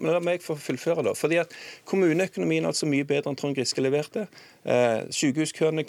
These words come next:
er kortere, flere, eh, lærere får etterutdanning.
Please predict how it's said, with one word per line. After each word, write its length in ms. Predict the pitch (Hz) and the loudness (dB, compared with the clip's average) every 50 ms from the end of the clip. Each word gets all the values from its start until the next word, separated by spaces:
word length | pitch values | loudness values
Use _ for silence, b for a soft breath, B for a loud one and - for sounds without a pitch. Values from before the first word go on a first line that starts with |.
| - - | -4 -4
er 80 | 135 127 | -4 -2
kortere, 460 | - 147 - - - 160 170 196 226 185 156 147 | -2 -2 -2 0 0 2 2 2 0 -2 -6 -10
flere, 480 | - - - 147 139 147 170 - 156 139 135 | -8 -2 2 4 4 4 4 2 0 0 0
eh, 160 | - 123 120 | 0 0 2
lærere 380 | 117 113 110 113 127 143 147 139 | 2 2 0 0 0 0 -2 0
får 140 | - - 113 | 0 -2 -4
etterutdanning. 460 | - - 147 151 - 185 170 131 113 | -2 -2 -2 -2 0 0 -2 -2 -4